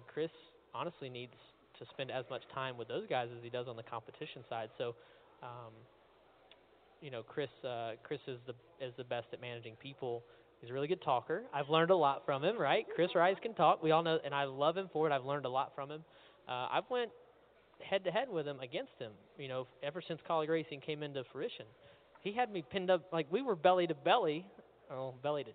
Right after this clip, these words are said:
chest, like, <laughs> arguing one day on pit road, and honestly, because of that,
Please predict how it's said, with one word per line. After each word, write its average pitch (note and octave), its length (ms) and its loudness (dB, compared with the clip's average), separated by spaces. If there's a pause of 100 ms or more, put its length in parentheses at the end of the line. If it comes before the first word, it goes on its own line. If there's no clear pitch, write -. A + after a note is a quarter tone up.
chest, D3+ 260 -2 (540)
like, D3+ 160 6 (160)
<laughs> - 160 -6
arguing F3 460 6
one C3+ 160 -2
day C#3 140 2
on D3+ 140 0
pit - 180 0
road, F3 360 -2 (500)
and C#3 80 -4
honestly, D3+ 380 -2
because F#3 280 -2
of C#3+ 100 -2
that, B2 280 0